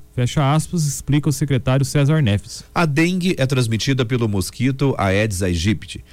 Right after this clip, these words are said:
Speaker 2: que também pode causar outras doenças, como zika e chikungunya.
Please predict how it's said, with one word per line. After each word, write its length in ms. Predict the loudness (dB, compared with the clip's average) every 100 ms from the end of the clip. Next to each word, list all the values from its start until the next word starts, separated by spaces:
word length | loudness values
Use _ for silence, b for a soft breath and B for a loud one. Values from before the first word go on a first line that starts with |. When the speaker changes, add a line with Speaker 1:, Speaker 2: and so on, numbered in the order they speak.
| B B
Speaker 2:
que 120 | -4 0
também 500 | 0 0 0 0 -2
pode 420 | -2 0 0 -2
causar 400 | -4 -2 -2 -2
outras 400 | -2 -2 -2 -4
doenças, 560 | -2 0 0 -2 -6 -8
como 320 | -4 -2 0
zika 500 | 0 0 -2 0 -4 -2
e 80 | -2
chikungunya. 720 | -2 -2 0 0 0 -2